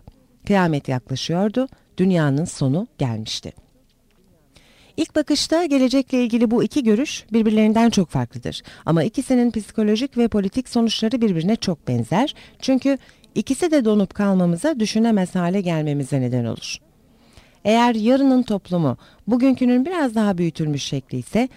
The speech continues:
ona hazırlanmak için pek fazla bir şey yapmamıza gerek yoktur. Öte yandan, eğer toplum yaşam süremiz içinde yok olmaya mahkumsa, bizim yapabileceğimiz bir şey kalmaz. Kısacası, gelecekle ilgili bu iki görüş de pasifliğe yol açar,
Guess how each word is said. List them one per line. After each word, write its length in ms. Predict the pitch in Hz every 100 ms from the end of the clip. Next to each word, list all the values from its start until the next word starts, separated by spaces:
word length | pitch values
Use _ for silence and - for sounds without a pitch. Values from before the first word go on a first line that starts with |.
| - -
ona 220 | 190 233
hazırlanmak 640 | 226 202 196 190 185 185
için 260 | 190 - 196
pek 200 | 240 247
fazla 380 | - 196 185 190
bir 120 | 165
şey 220 | - 147
yapmamıza 520 | 151 165 165 139 127
gerek 400 | 139 156 190 247
yoktur. 420 | - - - 120 - _ _ _ _ -
Öte 220 | 226 349
yandan, 440 | 294 156 135 165 - -
eğer 280 | - 151 220
toplum 520 | - 247 - 170 180 - _ _
yaşam 360 | 160 160 233 254
süremiz 380 | - 214 208 190
içinde 320 | - 190 185
yok 240 | 185 220
olmaya 340 | 214 208 190 170
mahkumsa, 640 | 160 143 135 131 - 247 - _ _ -
bizim 280 | 175 214 240
yapabileceğimiz 720 | 160 147 131 127 131 127 131
bir 80 | 127
şey 220 | - 160
kalmaz. 440 | 143 120 113 123 - - -
Kısacası, 600 | 233 233 170 147 185 208 - -
gelecekle 520 | 190 202 208 247 226 220
ilgili 260 | 202 202
bu 120 | 196
iki 180 | 196 247
görüş 380 | 214 196 185 -
de 160 | 190 214 _
pasifliğe 480 | 185 175 170 - 131
yol 200 | 123 165
açar, 420 | 185 - 202 240